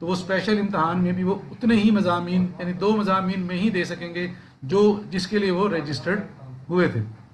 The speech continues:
इस चीज़ को फिर क्लियर कर लें कि जो तलबा सालाना दो हज़ार बीस के जिन मज़ामीन के लिए उन्होंने दाखिला भेजा था, अगर वो मुतमईन नहीं हैं, अगर वो मुतमईन नहीं हैं, तो वो स्पेशल इम्तहान में दोबारा उन्हीं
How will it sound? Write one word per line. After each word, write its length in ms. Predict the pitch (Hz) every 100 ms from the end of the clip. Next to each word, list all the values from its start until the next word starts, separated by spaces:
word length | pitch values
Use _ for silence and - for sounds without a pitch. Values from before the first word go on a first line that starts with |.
| _ _ _ _ _ -
इस 120 | -
चीज़ 120 | 208
को 80 | 226
फिर 200 | 208 208
क्लियर 240 | 208 208
कर 140 | 202 185
लें 160 | 190
कि 80 | 202
जो 500 | 196 - 147 190 220
तलबा 760 | 220 190 185 190 190 185 - -
सालाना 560 | - 165 170 180 196 196
दो 180 | 180 175
हज़ार 280 | 165 165 156
बीस 260 | 175 196
के 200 | - 185
जिन 380 | 180 - 233 240
मज़ामीन 540 | 208 180 180 180 185
के 140 | 185 185
लिए 220 | 180 180
उन्होंने 240 | 175 170
दाखिला 360 | 170 156 143 180
भेजा 280 | 151 139 180
था, 300 | 202 208 208 - -
अगर 180 | 156 170
वो 160 | 202 196
मुतमईन 480 | 180 180 185 190 160
नहीं 320 | 147 214 233
हैं, 400 | 185 185 - - - -
अगर 160 | 156
वो 120 | 208 220
मुतमईन 440 | 180 180 185 175
नहीं 240 | 156 185
हैं, 500 | 214 208 214 - -
तो 100 | -
वो 120 | 175 208
स्पेशल 380 | 208 185 196
इम्तहान 360 | 202 202 160 170
में 200 | 180 202
दोबारा 500 | 165 165 185 160 113 - - - -
उन्हीं 480 | 220 254 247 240 214